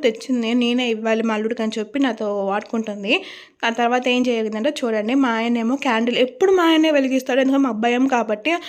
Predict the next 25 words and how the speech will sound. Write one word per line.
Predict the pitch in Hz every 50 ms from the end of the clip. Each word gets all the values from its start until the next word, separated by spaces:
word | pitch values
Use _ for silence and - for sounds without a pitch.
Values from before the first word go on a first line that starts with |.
| - - - - - -
సడన్గా | 262 247 269 285 320 359 359 359 339 330
అది | 311 302 262 226
భూ | 220 285 302 320 330 330
అని | 330 330 311
చెప్పి | 311 277 - 311 302 -
పైకి | 269 247 277 285 330 311
లెగుస్తుంది | 285 269 269 269 - - - 247
అనమాట. | 240 226 226 226 254 254 254
అందుకే | 254 254 262 - 294 277
నాకు | 262 262 269
చాలా | 240 233 247 233 220
భయం | 220 220 240 254 269
వేసిద్ది. | 262 254 254 240 190 180 190 240 370 392 - - - - - - - 269
ఇంకా | 262 240 240 240 240
నేను | 240 254 262 269 269 269
మా | 262 247 240
అబ్బాయి | 214 220 254 254 254 247
అందరం | 240 233 240 247 262 254 247
కలిసి | 247 262 262 247
"Happy | 240 240 262 247
birthday | 254 262 262 262 -
to | 262 254
you, | 262 254 254
happy | 254 269 262 247
birthday | 254 240 254 262